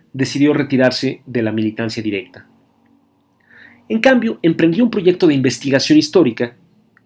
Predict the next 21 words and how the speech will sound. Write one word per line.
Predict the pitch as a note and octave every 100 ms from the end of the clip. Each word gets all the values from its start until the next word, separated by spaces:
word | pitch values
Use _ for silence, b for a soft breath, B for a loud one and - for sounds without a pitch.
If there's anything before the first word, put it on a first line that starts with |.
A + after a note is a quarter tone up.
| _ _ _ -
y | A3
se | A#3+
dedicó | A#3 A3+ C#4
a |
rescatar | C4 - E3+ E3+ F3+ F3+
un | G3
episodio | - C#3 E3 D#3+
olvidado | D3+ B2 C#3+ D3+ E3+ B B
de | C3
la | C3
guerra | B2+ D#3+ D#3
contra | C3 B2
la | A2+
intervención | G#2+ A2 A2 A#2+ A2
francesa, | G#2+ - G2+ - - _ _ B B B
el | C#3+
esfuerzo | C#3+ F#3 F3+ F#3
que |
hicieron | C3+ D#3 D#3
los | C3+
pobladores | - B2 A#2+ C3+ C#3 B2+ -